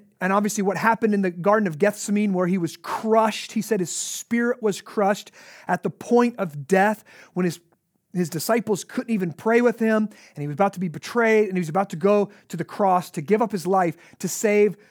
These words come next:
sinful people like us, that Jesus wept. Even his, he even sweat drops of blood. He was experiencing so much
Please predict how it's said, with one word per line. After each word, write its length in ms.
sinful 640
people 540
like 320
us, 420
that 140
Jesus 520
wept. 800
Even 480
his, 360
he 100
even 180
sweat 560
drops 380
of 160
blood. 300
He 80
was 120
experiencing 720
so 200
much 240